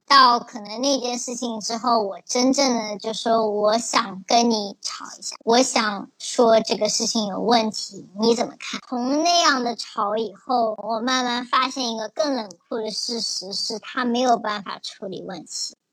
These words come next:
就是之前为什么能够一直继续，是我一直在处理问题。我处理不了 A 问题，我自己去想个办法处理 B 问题。我一直在试嘛，试，试有什么办法我能够把它试出来，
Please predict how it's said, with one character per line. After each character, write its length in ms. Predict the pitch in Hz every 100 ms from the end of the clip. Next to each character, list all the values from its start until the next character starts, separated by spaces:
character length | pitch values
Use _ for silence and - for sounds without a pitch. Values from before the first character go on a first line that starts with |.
| -
就 160 | 320
是 220 | 294 311 277
之 300 | - 349 320
前 480 | - 233 220 240
为 200 | 311 339
什 140 | 330 254
么 120 | 247
能 220 | 254 262
够 120 | 294
一 140 | 254 302
直 200 | 240 240
继 260 | - 294
续， 220 | 247 269 269
是 320 | - - 302
我 480 | 247 214 202 196 196
一 300 | 208 330 -
直 320 | - - 240 240
在 260 | 302 254
处 240 | 240 - 233
理 160 | 196
问 240 | 190 196 196
题。 300 | - - - _ -
我 300 | 247 247 240
处 220 | - 440
理 160 | 294
不 140 | 262 294
了 120 | 254
A 240 | 208 269
问 240 | 294 285 269
题， 160 | -
我 120 | 214 220
自 140 | -
己 180 | 262 208
去 200 | - 262
想 240 | 240 202
个 80 | 202
办 200 | - 233
法 120 | 220
处 200 | - -
理 100 | 226
B 220 | 202 254 233
问 180 | 226
题。 100 | 202
我 160 | 202 220
一 220 | 233 339
直 80 | 254
在 180 | 294 277
试 380 | - - 392 269
嘛， 120 | 233 - -
试， 560 | - - 349 294 254
试 340 | 247 - 339 285
有 160 | 233
什 80 | 226
么 140 | 226
办 220 | 247 302 269
法 140 | 220
我 120 | 214
能 180 | 220 233
够 160 | 247 233
把 120 | 202
它 140 | 202 254
试 220 | - 294
出 160 | -
来， 60 | 202